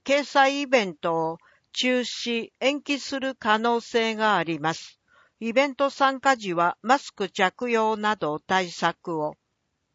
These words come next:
環境に優しい石鹸キャンペーン&食用油の廃油回収。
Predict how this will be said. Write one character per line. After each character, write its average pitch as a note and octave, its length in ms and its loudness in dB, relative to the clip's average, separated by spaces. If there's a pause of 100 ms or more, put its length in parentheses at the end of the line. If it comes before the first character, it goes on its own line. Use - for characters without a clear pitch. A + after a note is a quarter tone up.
(560)
環 C4+ 260 4
境 C4+ 280 6
に C4 300 -4
優 G#3 160 2 (200)
し A#3 360 -6
い - 20 -4
石 A3+ 220 0 (180)
鹸 C4+ 240 0
キ C4+ 100 0
ャ B3+ 100 6
ン B3 100 -6
ペ C4+ 140 2 (460)
ー G#3 120 4
ン& G3+ 320 -2
食 A#3+ 360 -2
用 C#4 400 4
油 A3+ 320 6
の F3 240 0
廃 G#3+ 420 2
油 G#3+ 140 0
回 G3 380 0
収。 F3 560 -6